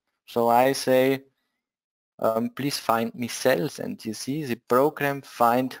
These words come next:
many cells on the structure. Maybe this is too much, we will remove it, but it find no cell because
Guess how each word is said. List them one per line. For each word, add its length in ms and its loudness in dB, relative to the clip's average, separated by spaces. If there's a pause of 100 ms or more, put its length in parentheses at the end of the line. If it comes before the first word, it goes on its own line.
many 420 0
cells 680 2
on 180 -4
the 100 -14
structure. 840 -4
Maybe 260 -4
this 140 -12 (160)
is 180 -6
too 160 -8
much, 340 -4
we 120 -6
will 280 -2
remove 420 -4
it, 160 -4 (420)
but 200 2
it 140 -4
find 500 -2
no 360 2
cell 440 4
because 800 -4